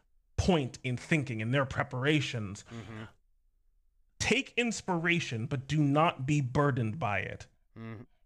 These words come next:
Speaker 1: Do not
Speaker 2: Ooh,
Speaker 1: think
Speaker 2: that
Speaker 1: that
Speaker 2: is
Speaker 1: you have to be the
Speaker 2: Ooh.
Speaker 1: next Matt Mercer. Don't think you have to be, uh, the wonderful gentleman from Penny Arcade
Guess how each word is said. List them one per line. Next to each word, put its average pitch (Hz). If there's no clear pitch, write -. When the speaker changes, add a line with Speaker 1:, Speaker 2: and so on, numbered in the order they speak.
Speaker 1:
Do 127
not 170
Speaker 2:
Ooh, 170
Speaker 1:
think 135
Speaker 2:
that 190
Speaker 1:
that 185
Speaker 2:
is 120
Speaker 1:
you 156
have -
to 165
be 156
the 143
Speaker 2:
Ooh. 131
Speaker 1:
next -
Matt 135
Mercer. 131
Don't 139
think 143
you 139
have 139
to 139
be, 123
uh, 120
the 120
wonderful 143
gentleman 135
from 131
Penny 127
Arcade 123